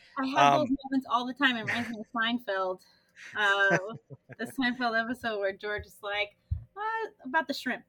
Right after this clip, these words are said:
Speaker 1: something about shrimp," but yeah.
Speaker 2: Remembered it. Thank you. Seinfeld Russia. Have you noticed that people have started to treat you differently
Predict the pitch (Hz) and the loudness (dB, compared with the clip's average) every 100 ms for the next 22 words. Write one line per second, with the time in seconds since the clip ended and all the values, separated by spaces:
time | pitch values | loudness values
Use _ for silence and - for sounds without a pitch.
0 | - 294 254 185 - - - _ _ - | -8 -4 -2 -2 -6 -14 -18 _ _ -4
1 | 208 - _ - - - _ _ _ _ | -4 -6 _ -8 -8 -8 _ _ _ _
2 | _ - 113 135 139 131 110 98 131 127 | _ -12 -6 2 2 2 0 -2 0 0
3 | 110 90 - 127 120 117 110 107 110 - | -2 -8 -2 -2 -2 -4 -6 -8 -14 -20
4 | - _ - 143 143 143 143 165 170 160 | -20 _ 0 0 0 0 2 0 0 0
5 | 147 - 147 151 143 123 - 123 107 101 | 0 -2 -2 -2 -4 -2 -4 -4 -6 -10
6 | - 147 139 117 107 123 120 113 90 95 | -6 -4 -4 -8 -6 -6 -6 -10 -10 -12
7 | 85 | -14